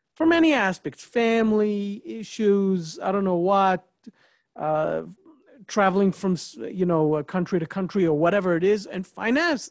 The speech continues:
you know, financial, of course. Not a lot of people can, can afford, l-, you know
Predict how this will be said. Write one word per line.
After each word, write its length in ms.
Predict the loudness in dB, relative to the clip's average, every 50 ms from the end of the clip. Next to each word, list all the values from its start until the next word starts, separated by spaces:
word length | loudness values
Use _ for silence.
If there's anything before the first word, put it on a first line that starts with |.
| -16 -18
you 240 | -18 -8 -4 -2
know, 140 | -2 -2 -2
financial, 580 | -2 -4 -2 -2 0 0 0 -2 -2 -4 -10 -12
of 160 | -12 -16 _
course. 300 | -6 -6 -6 -6 -6 -12 -20 _ _ _ _ _ _
Not 180 | -4 -2 0 2
a 40 | 4
lot 180 | 4 4 2
of 60 | 2
people 240 | -2 -4 -6 -6 -8 -6
can, 300 | -2 -2 0 0 -2 -2 -6 _ _ _ _ _ _
can 100 | -6 -6
afford, 320 | -4 -2 0 0 0 0
l-, 160 | -2 -6 -8 -8 -10
you 240 | -10 -4 -2 0
know 400 | 2 2 2 0 0 -4 -8 -14